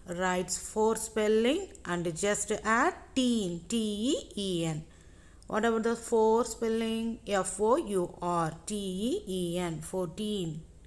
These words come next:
Fifteen, fifth, F I F,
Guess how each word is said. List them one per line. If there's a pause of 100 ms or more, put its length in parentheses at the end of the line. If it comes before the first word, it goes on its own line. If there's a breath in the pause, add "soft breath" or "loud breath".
(1080 soft breath)
Fifteen, (480 loud breath)
fifth, (120)
F
I (100)
F,